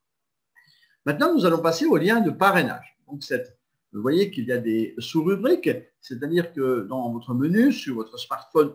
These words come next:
ou votre ordinateur, vous avez, euh, un menu, euh, euh, vertical et vous avez un menu dit horizontal.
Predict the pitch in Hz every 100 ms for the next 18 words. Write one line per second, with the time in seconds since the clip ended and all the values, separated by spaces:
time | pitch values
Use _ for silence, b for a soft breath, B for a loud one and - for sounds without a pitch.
0 | 175 151 135 104 117 123 131 196 233 247
1 | 254 B B B 139 139 165 175 170 -
2 | 117 113 127 151 160 165 165 147 95 110
3 | - _ _ 123 120 117 107 127 123 160
4 | 208 262 285 - - 170 170 151 135 156
5 | 180 143 139 160 175 143 127 139 151 135
6 | 123 147 143 143 117